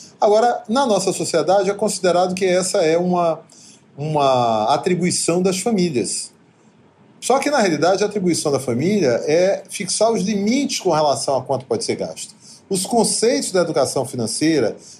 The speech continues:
de que você deve sempre poupar parte do que você ganhou, que você só constrói riqueza à medida em que você consiga poupar, esses conceitos devem ser ensinados também na escola.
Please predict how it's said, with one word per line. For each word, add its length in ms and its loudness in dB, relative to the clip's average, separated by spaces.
de 120 -16
que 40 -12
você 240 0
deve 240 2
sempre 600 0
poupar 680 2
parte 360 0
do 40 -16
que 80 -14
você 220 -6
ganhou, 480 2
que 320 -20
você 220 0
só 160 2
constrói 420 -2
riqueza 460 -2
à 40 2
medida 320 -4
em 40 -4
que 60 -10
você 200 -6
consiga 320 -6
poupar, 680 0
esses 320 -2
conceitos 840 -2
devem 460 2
ser 340 -2
ensinados 480 -2
também 340 2
na 100 -2
escola. 420 -6